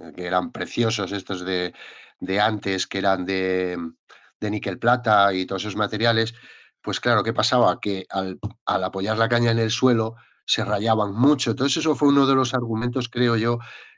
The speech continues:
que en su día, hace unos años, dejar-, se dejaban de fabricar esos portacarretes. De hecho, hay muy pocos. Lo que pasa es que ahora, eh, bueno, hay, eh, a un portacarretes normal le das la vuelta, le haces un taloncito de foam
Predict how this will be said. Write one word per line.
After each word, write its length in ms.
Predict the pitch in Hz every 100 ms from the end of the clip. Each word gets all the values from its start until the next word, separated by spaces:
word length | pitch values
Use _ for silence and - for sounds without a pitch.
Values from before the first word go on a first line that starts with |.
| _
que 540 | 113 110 107 104 107
en 100 | 104
su 260 | 107 - 113
día, 300 | 131 147 120
hace 500 | 117 110 - 107 101
unos 280 | 107 113 117
años, 280 | 127 120 120 - - _
dejar-, 400 | 104 110 123 131 107
se 180 | 98 -
dejaban 340 | 101 - 139 131
de 80 | 120
fabricar 520 | 104 95 95 131 107
esos 280 | 104 98 -
portacarretes. 800 | 95 104 95 101 98 92 87 - _ _
De 120 | 107
hecho, 120 | 113 127
hay 80 |
muy 200 | 117 101
pocos. 440 | 90 123 120 - - _ _ _ -
Lo 80 |
que 80 | 85
pasa 160 | 92 95
es 80 | -
que 80 |
ahora, 400 | 110 107 110 107 -
eh, 460 | 95 92 92 90
bueno, 260 | 95 107 87
hay, 360 | 90 92 92 85
eh, 760 | 87 87 - _ _ _ 80 85
a 100 | 98
un 80 |
portacarretes 600 | 98 104 104 104 101 101 101
normal 400 | 95 98 101 90
le 60 |
das 140 | 95 90
la 120 | 92
vuelta, 420 | 98 90 82 76 -
le 100 | 95
haces 240 | 95 -
un 80 | 92
taloncito 500 | 90 87 - 90 92
de 120 | 90
foam 320 | - 101 107